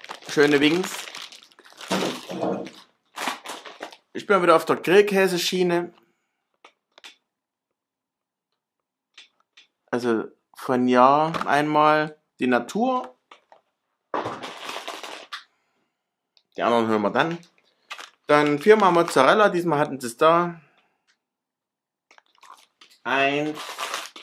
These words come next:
zwei, drei, vier.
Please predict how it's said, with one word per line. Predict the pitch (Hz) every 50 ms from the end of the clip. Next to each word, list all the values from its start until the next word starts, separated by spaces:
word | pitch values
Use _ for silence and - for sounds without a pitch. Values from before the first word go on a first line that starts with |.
| - - - - - - - _ _ - - _ _ _ _ _ _ _ _ _ _ _ _ _ _ _ _ _ _
zwei, | _ - - - 135 120 120 120 117 113 113 120 131 151 202 214 214 - _ - - - - - - _ _ _ _ _ _ _ _ _ _ _ - - - - - _ - - - - - - - - - - - - - _ - _ - _ _ _ _ _ _ _ - - - - - - - - - - - - - - _ _ _ _ _ _ - - - - _ - - _ - - _ _
drei, | _ - 113 127 123 127 127 131 127 147 - - - - _ _ _ _ _ _ _ _ _ _ _ _ _ _ _ _ _ _ _ _ _ _ _ _ _ _ _ _ _ _ _ _ _ _ _ _ _ _ _ _ _ _ _ _ _ _ _ _ - - - - - - - - - - _ - - _ _ _ _ _ - - - - - - - - - - - - _ _ _ _ - - -
vier. | - - - 208 208 165 139 117 78 - -